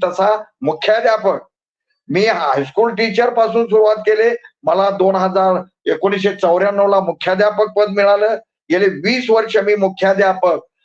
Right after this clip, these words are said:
पण तरी सुद्धा मी शाळेत सुद्धा उत्कृष्ट मुख्याध्यापक, इंग्लिशचा शिक्षक, हे सगळं सांभाळून रात्रंदिवस मी घावल त्या वाहनानं,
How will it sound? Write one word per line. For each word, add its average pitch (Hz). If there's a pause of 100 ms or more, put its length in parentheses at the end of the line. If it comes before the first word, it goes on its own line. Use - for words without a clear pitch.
(140)
पण 170 (240)
तरी 190
सुद्धा 185 (340)
मी 190
शाळेत 185
सुद्धा 208 (560)
उत्कृष्ट -
मुख्याध्यापक, 190 (280)
इंग्लिशचा 190
शिक्षक, 190 (440)
हे 220
सगळं 208
सांभाळून 196 (220)
रात्रंदिवस 208 (320)
मी 190 (600)
घावल 160
त्या 247
वाहनानं, 190